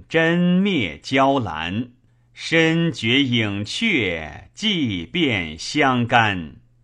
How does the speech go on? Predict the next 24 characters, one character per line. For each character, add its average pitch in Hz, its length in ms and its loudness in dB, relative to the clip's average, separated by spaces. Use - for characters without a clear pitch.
比 143 380 4
物 220 240 0
全 127 460 -2
孙， 151 760 -2
连 107 540 0
累 113 420 -2
龙 104 420 0
鸾。 92 540 -2
生 139 540 2
意 110 300 -2
今 143 340 4
时， 98 720 -2
至 120 480 -2
华 90 460 2
日 151 340 0
月。 104 560 -4
如 143 460 2
彼 113 280 0
树 127 360 -2
芳， 110 760 2
时 151 600 -2
影 95 420 -2
时 92 400 -6
发。 104 560 0